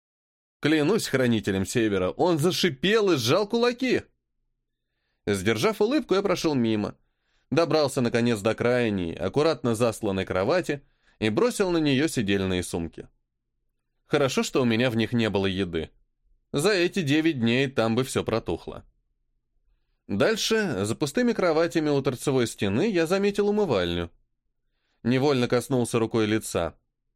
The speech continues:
Даже пальцы, казалось, все еще пахли кровью. И тут же двинулся туда.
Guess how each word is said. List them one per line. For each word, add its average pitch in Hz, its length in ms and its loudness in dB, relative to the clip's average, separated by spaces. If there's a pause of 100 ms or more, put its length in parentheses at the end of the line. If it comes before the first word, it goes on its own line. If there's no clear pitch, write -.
(160)
Даже 139 300 0
пальцы, 156 500 0
казалось, 117 460 0
все - 200 -2
еще 143 220 0
пахли 143 300 -2
кровью. 90 500 -4 (880)
И 110 140 0
тут 208 220 0
же 226 140 2
двинулся 127 460 0
туда. 95 420 -4